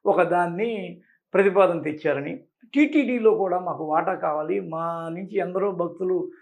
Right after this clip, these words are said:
తిరుమలకు వచ్చి అక్కడ ఎన్నో, ఆ, కట్న కానుకలు సమర్పిస్తున్నప్పుడు మాకు కూడా, ఆ, యాదగిరి గుట్టని, ఆ, ఇంప్రూవ్ చేసుకుందామని ప్రయత్నం చేస్తుంటే అక్కడ ఎట్టి పరిస్థితుల్లో కూడా అది వర్కౌట్ కావట్లేదు,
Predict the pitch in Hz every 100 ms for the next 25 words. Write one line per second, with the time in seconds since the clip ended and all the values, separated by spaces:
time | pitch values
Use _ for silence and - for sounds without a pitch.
0 | _ - 196 214 196 - 170 - 180 175
1 | - 170 165 165 165 185 185 180 170 165
2 | 156 - _ _ _ _ - 156 226 220
3 | 202 208 180 170 170 - 160 185 185 190
4 | - 170 160 170 156 151 180 180 185 180
5 | 175 165 156 139 143 135 120 110 117 123
6 | 127 170 220 220 196 180 180 170 160 143
7 | - _ _ _ _ _ 165 151 147 147
8 | 160 185 220 214 196 180 175 175 180 -
9 | - 175 175 175 175 175 165 156 165 170
10 | 190 170 156 - 156 196 175 - 151 139
11 | 143 139 - 160 170 - 170 160 151 156
12 | 160 - - - - 151 143 160 156 214
13 | 208 175 160 165 160 160 151 220 -